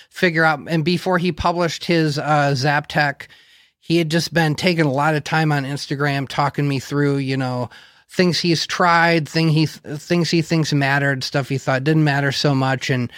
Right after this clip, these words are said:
um, man, I'm, I'm about to fruit some of the stuff here. I'm working two more days. Man, I, Geeky worked, like, four days in a row before the trip, working a pretty dense cluster of days here after,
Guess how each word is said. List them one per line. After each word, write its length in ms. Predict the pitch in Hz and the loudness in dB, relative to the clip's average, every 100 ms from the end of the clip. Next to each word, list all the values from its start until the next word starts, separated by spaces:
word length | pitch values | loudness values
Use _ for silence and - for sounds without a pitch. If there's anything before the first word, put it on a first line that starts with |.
| - - | -20 -8
um, 400 | 127 123 113 110 _ | -6 -4 -6 -10 _
man, 240 | 127 135 | -10 -8
I'm, 160 | 127 139 135 | -6 -6 -6
I'm 140 | - 131 | -4 -2
about 320 | 123 135 127 | 0 0 0
to 100 | 127 | -2
fruit 400 | - - 147 - | -2 2 2 0
some 240 | - 139 | 0 0
of 60 | 131 | 2
the 100 | 131 | 0
stuff 320 | - 143 135 | 0 0 0
here. 100 | 135 | 0
I'm 160 | 123 127 | 0 0
working 280 | 139 - 127 | -2 -2 -4
two 180 | - 143 | 0 2
more 160 | 135 | 2
days. 280 | 131 127 120 | 2 0 -2
Man, 220 | 135 127 | -2 -2
I, 120 | 120 - - - - | -4 -10 -16 -20 -8
Geeky 320 | 139 202 190 | -2 0 2
worked, 260 | 180 196 190 | 2 2 2
like, 200 | 156 127 | -2 -2
four 420 | - - 180 196 | -8 0 4 4
days 460 | 185 180 180 151 - - | 4 4 4 0 -4 -2
in 120 | 165 | 0
a 60 | |
row 280 | 156 165 165 | 2 4 2
before 440 | 147 143 - 165 160 | 2 -2 -2 -2 -2
the 100 | 151 | -4
trip, 340 | - 170 160 - _ _ _ _ - | -2 0 0 -6 _ _ _ _ -10
working 380 | 143 156 156 139 | -2 0 2 0
a 60 | |
pretty 400 | 120 - 170 151 | -2 -2 0 0
dense 360 | 135 147 143 - | 2 2 2 -2
cluster 520 | - 147 147 - 147 | -4 -2 -2 0 -2
of 100 | 131 | 0
days 280 | 139 139 127 | 0 0 -2
here 240 | - 139 131 | -2 -2 0
after, 580 | 131 131 - 139 123 | 0 0 0 0 0